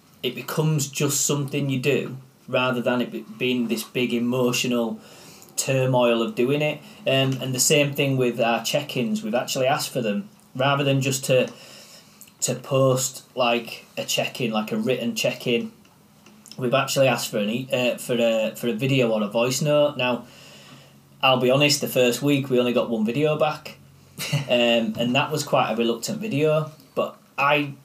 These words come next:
Speaker 1: I know for sure that we will get
Speaker 2: Yeah.
Speaker 1: more videos as time goes on, because people are building in confidence, um, and that's just gonna be really, really, really big. And the confidence thing is really, really important.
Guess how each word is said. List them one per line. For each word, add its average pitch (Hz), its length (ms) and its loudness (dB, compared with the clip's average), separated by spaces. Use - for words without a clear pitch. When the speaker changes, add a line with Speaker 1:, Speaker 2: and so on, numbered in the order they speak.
Speaker 1:
I 143 220 2
know 147 400 4
for 131 140 -4
sure 127 360 2
that 104 140 -6
we 110 100 -6
will 123 300 2
get 117 400 0
Speaker 2:
Yeah. 127 80 -6
Speaker 1:
more 123 200 2
videos 131 500 2
as 123 100 -4
time 117 260 -4
goes 110 240 0
on, 131 140 0
because 143 240 -6
people 143 300 -2
are 127 140 0
building 120 280 -2
in 151 100 -4
confidence, 151 640 -6
um, 117 600 0
and 120 140 -2
that's - 260 0
just 135 160 -4
gonna 135 140 0
be 127 100 0
really, 113 460 0
really, 120 240 0
really 110 240 -2
big. 131 260 -2
And 127 80 0
the 120 80 -2
confidence 147 560 -2
thing 120 180 -2
is 104 140 -4
really, 117 220 -2
really 107 260 -4
important. 123 540 -6